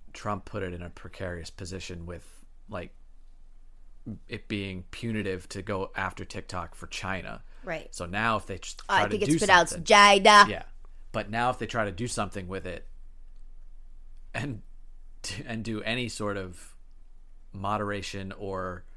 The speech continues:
Speaker 1: fine them for something or make them change their practices, it's gonna be looked upon as a political act because Trump made it all political.
Speaker 2: Yeah, but here's the thing. One time, so I was friends with, like, a bunch of different, just,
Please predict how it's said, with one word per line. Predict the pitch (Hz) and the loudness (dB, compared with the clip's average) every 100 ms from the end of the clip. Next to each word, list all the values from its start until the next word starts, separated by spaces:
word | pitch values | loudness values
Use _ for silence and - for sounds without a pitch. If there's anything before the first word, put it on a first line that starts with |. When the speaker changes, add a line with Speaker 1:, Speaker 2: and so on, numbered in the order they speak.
| - - - - | -16 -16 -16 -16
Speaker 1:
fine | - - 120 123 | -4 0 2 0
them | 123 117 | -4 -6
for | 113 110 | -6 -6
something | - 110 - 110 107 | -4 -4 -4 -6 -4
or | 95 90 - | -6 -10 -12
make | - 110 | -10 -10
them | - | -8
change | 104 107 101 | -8 -6 -6
their | |
practices, | 98 101 95 92 - 90 90 - - 123 | -6 -6 -6 -8 -10 -10 -12 -14 -14 -14
it's | - 117 - | -12 -12 -10
gonna | - 98 92 | -8 -8 -8
be | - 101 | -8 -8
looked | 98 98 - | -8 -8 -10
upon | 107 - 98 90 87 | -14 -10 -8 -8 -8
as | 87 87 | -10 -12
a | |
political | 90 95 95 62 64 62 - - | -12 -10 -10 -10 -12 -12 -14 -12
act | 60 - - | -12 -12 -16
because | - - 87 | -14 -12 -12
Trump | - 87 - - - - | -12 -10 -10 -14 -16 -14
made | 92 87 - | -12 -10 -12
it | 60 | -10
all | - | -10
political. | - - - 214 | -10 -12 -12 -6
Speaker 2:
Yeah, | 220 147 - - - | -4 -4 -8 -6 -2
but | 220 - | -2 -2
here's | 240 240 | -4 -4
the | - | -4
thing. | 285 196 | -4 -4
One | - 202 226 | -2 -2 -2
time, | 233 196 147 - | -2 -2 -2 -6
so | - 185 | -4 -2
I | 170 | 0
was | 170 170 | -2 -2
friends | - 190 175 | -2 -2 -2
with, | - | -4
like, | 175 | -10
a | - | -10
bunch | - 170 160 | -8 -8 -8
of | 160 | -8
different, | 165 - - 220 | -8 -8 -8 -8
just, | 247 | -8